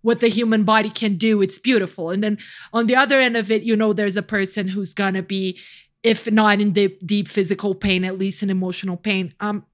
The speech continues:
and as someone who is sort of closer to the fighters and stuff, uh, how is that part of it for you? Like, is it, does it take some, like,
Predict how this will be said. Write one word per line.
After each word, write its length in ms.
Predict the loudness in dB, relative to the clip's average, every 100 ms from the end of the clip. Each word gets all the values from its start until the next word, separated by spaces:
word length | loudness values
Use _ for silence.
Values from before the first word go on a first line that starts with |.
| _ _ _ _ _ -16 0
and 100 | 2
as 80 | 2
someone 280 | 2 0 0
who 140 | 2
is 140 | 2
sort 180 | 0 0
of 140 | -2 -2
closer 380 | -4 -2 -4
to 120 | -6 -6
the 120 | -6
fighters 400 | -2 -2 -2 -4
and 100 | -8
stuff, 300 | -6 -6 -6 -14 -20 -20 -20 -20 _
uh, 180 | 0 0 0
how 300 | 4 6 6
is 120 | 4
that 160 | 0
part 220 | 2 -2 -2
of 100 | -4
it 100 | -6
for 120 | -4
you? 100 | -4
Like, 240 | -4 -2
is 160 | -2 0
it, 180 | 0 -2 -12 -20 -20 _
does 180 | 2 4
it 140 | 2
take 300 | 2 2 2
some, 200 | 0 -2
like, 420 | 2 2 0 -8